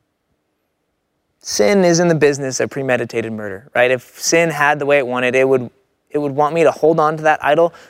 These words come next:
until my death. It would lead me towards destruction. It would lead me towards the path down to Samson. So ask yourself the question today, what is your idol that you're holding on to?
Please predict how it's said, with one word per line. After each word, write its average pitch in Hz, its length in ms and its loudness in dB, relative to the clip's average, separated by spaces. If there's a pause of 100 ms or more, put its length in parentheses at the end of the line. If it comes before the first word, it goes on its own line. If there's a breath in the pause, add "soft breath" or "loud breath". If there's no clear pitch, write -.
until 127 240 -4
my 131 160 0
death. 107 380 -6 (840)
It 120 60 -2
would 139 100 0
lead 170 220 2
me 170 140 0
towards 143 280 -4
destruction. - 460 -8
It - 20 -4
would 120 120 -2
lead 175 240 4
me 170 100 0
towards 143 280 -2
the 131 40 -12
path 120 300 -4
down 110 180 -12
to 107 60 -20
Samson. - 380 -20
So - 180 -12
ask 160 280 -2
yourself 147 280 -2
the 123 80 -8
question 135 360 -4
today, 120 320 -2 (460 soft breath)
what 156 480 -2
is 123 380 -6
your 120 460 0
idol 113 280 -4
that - 120 -10
you're - 100 -8
holding 98 340 -8
on - 160 -18
to? - 240 -18